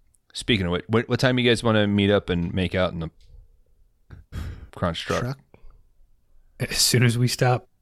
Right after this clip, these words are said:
Speaker 3: the fucking
Speaker 2: Ten?
Speaker 3: record,
Speaker 2: About
Speaker 3: dude.
Speaker 2: ten?
Speaker 1: Okay, uh, so the usual. All right, just making sure.
Speaker 2: Uh, don't, don't forget, tomorrow's recycling day as well.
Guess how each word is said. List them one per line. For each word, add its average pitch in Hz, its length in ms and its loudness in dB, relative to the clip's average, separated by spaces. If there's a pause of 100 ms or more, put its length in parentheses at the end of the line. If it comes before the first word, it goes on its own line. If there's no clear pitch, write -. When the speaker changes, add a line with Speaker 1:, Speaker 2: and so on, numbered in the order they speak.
Speaker 3:
the 107 140 2
fucking 139 280 4
Speaker 2:
Ten? 135 80 4
Speaker 3:
record, 160 380 4
Speaker 2:
About 120 100 0
Speaker 3:
dude. 165 120 6
Speaker 2:
ten? 110 120 4
Speaker 1:
Okay, 117 400 2
uh, - 40 2
so 110 280 2
the 110 140 2
usual. 107 480 4
All 101 100 2
right, 98 200 2
just - 160 -4
making 92 240 -2
sure. 104 260 -2
Speaker 2:
Uh, 107 240 -12
don't, 143 180 -4 (160)
don't 131 120 -4
forget, 147 400 -4
tomorrow's 120 360 -2
recycling 123 520 -4
day 127 180 -4
as 139 180 -4
well. - 300 -14